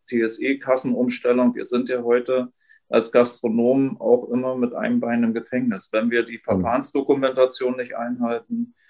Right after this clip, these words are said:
Speaker 1: Und wir haben bei uns, klar hab ich eine gewisse Größe, aber wir sind zu viert im Büro. Das muss man sich mal vorstellen. Also ich würd lieber öfter kochen oder mal Wurst machen. Aber um das alles einzuhalten, ist schon ein riesen Verwaltungsakt gerade in der Gastronomie drin.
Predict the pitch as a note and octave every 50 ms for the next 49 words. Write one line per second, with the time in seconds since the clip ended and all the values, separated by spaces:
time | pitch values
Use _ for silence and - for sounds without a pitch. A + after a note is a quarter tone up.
0 | - _ - - G#2 F#2 - A2 A2 A#2+ B2+ C#3 C3+ B2+ A#2 A2 B2 - - -
1 | - - - _ _ _ _ _ _ _ - - A#2+ B2 B2+ - B2+ A2+ B2 A#2+
2 | B2 B2+ G#2+ - A#2+ A#2+ - A#2+ G2+ - - B2 C#3 D#3+ D3+ C#3+ B2 A#2+ - A2
3 | G#2+ A#2 A2 G#2+ A#2+ A2+ - - B2 A2+ - - - D#3+ E3+ E3+ - A#2+ B2+ A#2+
4 | A#2+ A#2 - C3 C#3+ D3+ A2+ - - _ _ _ - A2 - - B2+ A#2+ A#2 C3
5 | B2+ B2 A#2+ B2 B2 C3+ A#2 A#2 - - _ _ _ - - C#3+ D#3 D3+ - -
6 | G#2 G#2 G#2+ G2+ - G#2+ G#2 A2 A2+ A2+ - A#2+ A#2+ A#2+ - B2 B2+ B2+ C3 C3
7 | A#2 - - C3 - B2+ A2 - - C#3 C3+ C3+ D3 C3 A#2+ A#2 A#2 A#2 A#2 A2+
8 | G#2+ A2 B2 C3 - - - D3+ C#3+ D3 D3+ D#3 - _ _ _ _ _ _ _
9 | _ _ _ - - - - - B2 B2 B2 B2+ B2 A#2 A#2 A#2+ - - A#2+ A2+
10 | A2+ A2+ A2+ - G#2 A2+ B2+ B2+ - A2+ - A2 A2 A2 A2+ - C3 C#3 F#3+ -
11 | - - - - - - - - - B2+ C3+ - - - - - D#3 D3+ D3+ D3
12 | D3 - - _ - B2+ B2+ B2 A#2 A#2+ C#3 C#3+ D3+ D3+ D#3 C#3+ C#3 - C3+ A#2+
13 | B2 A#2+ B2+ C3+ C3+ C#3+ C3 B2 - C3 B2 B2 - _ - A2+ A#2+ B2 B2 B2
14 | A#2+ B2 A#2+ A#2 A#2+ A2+ - - - B2+ A#2 A2+ A2 A2+ A2+ A#2 A#2 A#2 - -
15 | F#2+ G2 G2 A2